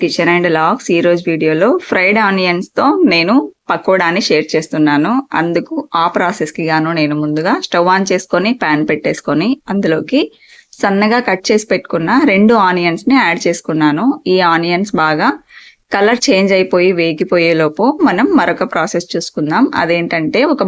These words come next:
బౌల్ తీసుకొని అందులోకి శనగపిండిని యాడ్ చేసుకుంటున్నాను. మీరు క్వాంటిటీ ఎంత కావాలంటే అంత యాడ్ చేసుకోండి. ఇక్కడ నేను పింక్ సాల్ట్‌ని వన్ టీ స్పూన్ తీసుకున్నాను.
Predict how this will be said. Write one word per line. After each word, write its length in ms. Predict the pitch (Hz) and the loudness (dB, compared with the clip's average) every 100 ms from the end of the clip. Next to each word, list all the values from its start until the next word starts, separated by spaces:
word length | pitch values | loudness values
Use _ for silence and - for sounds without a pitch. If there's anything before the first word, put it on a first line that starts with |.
| 175 | 2
బౌల్ 200 | 185 247 214 | 2 2 0
తీసుకొని 440 | 208 202 190 262 - 190 | -2 -2 0 0 0 -2
అందులోకి 460 | 180 175 175 170 285 294 | 0 2 0 0 -2 0
శనగపిండిని 680 | 180 185 202 185 180 220 226 | 0 0 0 0 0 0 0
యాడ్ 180 | 165 170 | 0 0
చేసుకుంటున్నాను. 760 | 180 - 165 165 156 156 147 262 - _ _ _ _ - 190 | -2 -2 -6 -2 -2 0 0 -2 -4 _ _ _ _ -2 2
మీరు 220 | 226 240 240 | 4 2 2
క్వాంటిటీ 460 | 190 185 254 220 226 185 | 0 2 2 2 2 2
ఎంత 140 | 175 208 185 | 0 -2 -2
కావాలంటే 460 | 175 175 165 165 202 | 0 0 0 -2 -2
అంత 120 | 170 160 160 | -2 -2 -2
యాడ్ 140 | 160 165 | -2 -4
చేసుకోండి. 540 | 165 - 165 - 269 302 _ _ _ _ _ _ - | -4 -4 -4 0 0 -2 _ _ _ _ _ _ -2
ఇక్కడ 220 | 220 226 214 208 | 0 2 2 2
నేను 180 | 202 302 302 | 2 2 0
పింక్ 260 | 233 233 262 | 0 2 0
సాల్ట్‌ని 460 | 262 196 185 185 226 240 | 0 2 2 2 2 2
వన్ 160 | 185 208 | 4 2
టీ 60 | 202 208 | 2 2
స్పూన్ 240 | - 202 196 | 2 0 2
తీసుకున్నాను. 560 | 196 - 180 175 170 | 0 0 -2 0 2